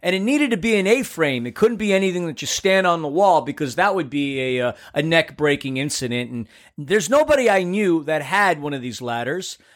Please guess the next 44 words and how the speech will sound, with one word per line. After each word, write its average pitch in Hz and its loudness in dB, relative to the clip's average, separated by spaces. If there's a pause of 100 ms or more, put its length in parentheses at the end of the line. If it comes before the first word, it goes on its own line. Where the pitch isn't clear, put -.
(140)
Uh, 156 2
I 175 4
didn't 269 2
wanna 220 2
fork 190 2
out 165 2
three 185 -2
hundred, 160 -2
four 160 2
hundred 156 -2
dollars 156 2
for 147 -8
something 143 -4
I'm 135 -4
barely 165 2
gonna 143 -2
use. 139 -2 (340)
So 170 4
needless 254 -2
to 220 -8
say, 220 0
for 196 -8
the 175 -2
longest 247 -2
time, 226 2
there 208 0
was 226 2
no 180 2
light. 131 0 (260)
We 220 0
were 254 4
burning 226 2
candles. 156 -4
We 147 -4
had 151 -2
lights 208 2
that 190 -2
plugged 202 -2
into 202 -4
the 185 -6
U 190 0
S 180 -2
B 165 -8
port. - -12